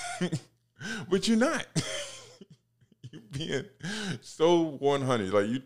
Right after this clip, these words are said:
you on point. <laughs> Like, I know you've been there before. Like, somebody just asked you a question on something. Hell, somebody could ask you your name, and you lock up for a second. <laughs>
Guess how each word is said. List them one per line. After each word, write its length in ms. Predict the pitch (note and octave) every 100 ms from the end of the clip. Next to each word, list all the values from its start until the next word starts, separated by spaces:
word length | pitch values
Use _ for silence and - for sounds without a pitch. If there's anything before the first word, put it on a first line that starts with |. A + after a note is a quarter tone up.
| -
you 180 | C3 G#2+
on 240 | G2+ C3 A2
point. 300 | - D3+ G#2 - -
<laughs> 80 | C#3+ - - - - _ _ _ _ _ _ _ _
Like, 140 | A#2+
I 80 | G#2
know 140 | C3+ D#3
you've 180 | D3
been 140 | C3+ B2
there 120 | G#2+
before. 360 | G2 F2 E2+ D#2+
Like, 140 | E2+
somebody 280 | A#2 B2 A#2
just 140 | - -
asked 280 | A2 G#2+
you 60 | G2+
a 40 |
question 380 | F2+ A2+ G#2 -
on 160 | D#2+ D#2+
something. 320 | - - - _ _ -
Hell, 140 | - C3
somebody 320 | F3+ G#3 F3
could 100 | -
ask 220 | C#3 C3+
you 80 | C#3+
your 160 | A#2+ F2
name, 480 | E2 G2+ A#2+ D#2 C#2 - _
and 100 | -
you 100 | A#2+ G#2+
lock 280 | F#2+ G#2 G2+
up 160 | G#2+ -
for 180 | F#2 E2+
a 40 |
second. 480 | - F2+ - - E2
<laughs> 40 | -